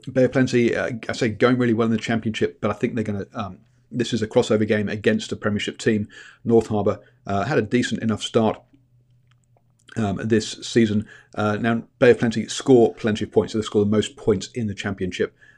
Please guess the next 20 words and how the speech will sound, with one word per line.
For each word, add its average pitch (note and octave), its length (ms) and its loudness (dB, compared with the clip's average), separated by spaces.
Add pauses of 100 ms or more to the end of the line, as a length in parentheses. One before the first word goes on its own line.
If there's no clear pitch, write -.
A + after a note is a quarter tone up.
(140)
Uh, F2+ 180 -10
so F#2 300 -2 (520)
can G2+ 340 -4
North, G#2+ 380 -4
North A2 220 0
Harbour's F#2+ 320 -6
defence G2+ 360 -6
cope - 220 -2
with G#2 80 -6
that? F#2+ 80 -4
We'll G2+ 100 -6
wait G#2 120 -6
and F#2 80 -10
see. G#2+ 260 0 (260)
I'm B2+ 100 -2
backing A#2+ 240 -2
North G#2 140 -2
Harbour G2+ 180 -4
by F#2 120 -10
three. F#2+ 460 -6